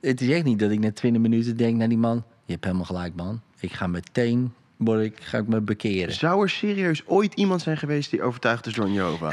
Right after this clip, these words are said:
Speaker 1: Ja, ik denk het, ik denk het. Ja, man. Ja, ik denk het. Maar anders
Speaker 2: Jawel.
Speaker 1: blijf je het toch niet doen. Ja, er zal altijd wel een enkeling zijn.
Speaker 2: Ik
Speaker 1: Maar
Speaker 2: kan het me zo niet voorstellen,
Speaker 1: ik
Speaker 2: maar
Speaker 1: ook
Speaker 2: ze
Speaker 1: niet.
Speaker 2: blijven het
Speaker 1: Ik
Speaker 2: wel
Speaker 1: ook
Speaker 2: doen.
Speaker 1: niet. Maar ja, ik denk, anders blijf je het toch niet doen. Dat
Speaker 2: Nee.
Speaker 1: denk ik dan. Maar ja, ik weet het niet.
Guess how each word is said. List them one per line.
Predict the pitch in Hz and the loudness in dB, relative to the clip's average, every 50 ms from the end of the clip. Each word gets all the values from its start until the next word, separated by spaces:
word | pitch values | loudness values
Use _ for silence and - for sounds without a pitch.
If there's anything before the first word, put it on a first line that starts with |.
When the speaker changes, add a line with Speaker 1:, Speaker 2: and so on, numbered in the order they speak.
| - | -4
Speaker 1:
Ja, | - - | -4 -6
ik | - - - - | -8 -8 -6 -4
denk | 110 117 117 101 | -2 -2 -2 -2
het, | - 85 80 98 | -4 -6 -8 -8
ik | 101 92 87 | -8 -6 -4
denk | 95 95 104 110 | -2 -2 -2 -2
het. | 101 92 | -2 -4
Ja, | 90 85 87 82 | -6 -6 -6 -8
man. | 82 87 92 98 | -8 -10 -10 -8
Ja, | - 107 95 | -6 -4 -4
ik | 95 87 80 80 | -4 -4 -6 -8
denk | - 87 101 123 | -8 -6 -6 -4
het. | - 170 135 113 | -4 -4 -4 -4
Maar | 98 95 | -4 -4
anders | 92 101 98 101 110 | -2 -2 0 2 2
Speaker 2:
Jawel. | 135 156 175 | 2 4 4
Speaker 1:
blijf | 180 - - | 2 2 2
je | - | 2
het | - - 294 277 | 4 4 2 2
toch | 190 - | 2 0
niet | 131 147 | 0 0
doen. | 131 104 95 | 0 -2 -2
Ja, | 92 101 113 117 101 92 90 | -2 -2 -2 -2 -4 -4 -4
er | 98 | -4
zal | - - 110 101 | -2 -2 -2 0
altijd | 117 147 139 123 104 92 | 0 0 0 0 -2 -2
wel | 92 92 | -2 -2
een | 92 92 | -2 0
enkeling | 98 123 165 160 - 120 98 95 92 90 | 0 0 0 0 0 0 0 0 0 -2
zijn. | - 85 82 85 80 80 92 - - | -4 -6 -8 -8 -8 -10 -12 -4 0
Speaker 2:
Ik | - 196 | 0 2
Speaker 1:
Maar | 196 - - | 2 2 2
Speaker 2:
kan | 175 170 | 2 2
het | 143 131 131 | 2 2 0
me | 131 123 | 0 0
zo | 127 131 | 2 2
niet | 131 135 123 | 2 0 0
voorstellen, | - 135 139 143 135 139 120 | 0 0 0 2 2 2 0
Speaker 1:
ik | 101 104 | 2 4
Speaker 2:
maar | 131 160 | 4 4
Speaker 1:
ook | 208 | 4
Speaker 2:
ze | 180 | 4
Speaker 1:
niet. | 160 104 | 4 4
Speaker 2:
blijven | - 131 131 - 135 | 4 4 2 2 0
het | 123 135 | 2 2
Speaker 1:
Ik | 123 | 4
Speaker 2:
wel | 135 - | 4 4
Speaker 1:
ook | 143 175 | 4 4
Speaker 2:
doen. | 208 196 | 4 4
Speaker 1:
niet. | 156 117 104 101 | 2 2 2 2
Maar | 104 110 123 | 2 2 2
ja, | 135 143 147 127 - - | 2 2 0 0 -2 -2
ik | 127 117 - | -4 -2 0
denk, | 127 120 120 | 0 0 2
anders | 123 120 120 117 | 2 0 0 2
blijf | 110 127 120 107 | 2 0 0 0
je | 98 | -2
het | 107 104 | -4 -2
toch | - 107 | 0 0
niet | 101 98 104 | 0 0 0
doen. | 143 175 151 101 95 | 0 0 0 0 2
Dat | 107 120 | 2 2
Speaker 2:
Nee. | 110 107 | 2 2
Speaker 1:
denk | 131 135 135 123 | 2 2 2 2
ik | - 175 156 - | 0 -2 -2 0
dan. | - 101 90 85 | -2 -2 -2 -2
Maar | 90 101 117 123 120 - - | 0 0 0 0 0 -2 -2
ja, | - 113 120 156 175 | 0 2 2 2 2
ik | - 135 123 - | 0 -2 0 0
weet | 147 156 160 | 2 2 2
het | 139 117 | 2 2
niet. | 117 147 202 202 | 2 0 0 -4